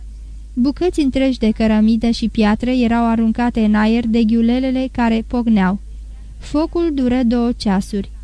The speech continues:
Când se termină, Michelangelo ieși printr-un tunel și se opri la picioarele clopotniței,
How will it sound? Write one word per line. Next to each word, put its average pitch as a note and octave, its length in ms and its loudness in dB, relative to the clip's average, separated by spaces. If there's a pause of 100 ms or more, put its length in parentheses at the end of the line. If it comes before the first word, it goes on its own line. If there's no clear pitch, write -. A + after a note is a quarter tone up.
(420)
Când C#4 220 0
se C#4 180 -2
termină, A#3+ 560 2 (360)
Michelangelo C4 760 0
ieși C4 360 0
printr-un A#3 440 2
tunel A3 400 2
și C4 160 -6
se B3+ 180 -4
opri B3 320 -2
la A#3 180 0
picioarele A3+ 560 0
clopotniței, A3+ 920 -2